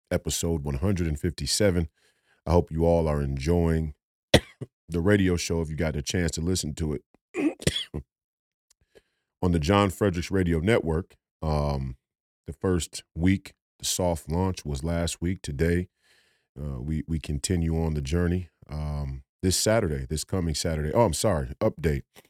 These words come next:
The Royce White Show on Real America's Voice will be premiering on February the third. So we have a few minor things that we have to get in order behind the scenes, um, to, to produce that show properly. But,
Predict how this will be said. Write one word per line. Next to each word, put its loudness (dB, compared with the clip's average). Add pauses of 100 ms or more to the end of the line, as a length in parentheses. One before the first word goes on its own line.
(220)
The -2
Royce 4
White 0
Show 0
on -2
Real 0
America's 0
Voice 0
will -2
be 0
premiering 0
on -2
February -2
the -6
third. 0 (540)
So -10
we -2
have 0
a 0
few -2 (320)
minor -2
things -2
that -4
we -4
have -2
to -6
get -4
in -4
order -2
behind -4
the -4
scenes, -2 (640)
um, -18 (280)
to, -6 (100)
to -8
produce -2
that -2
show -4
properly. -2
But, -4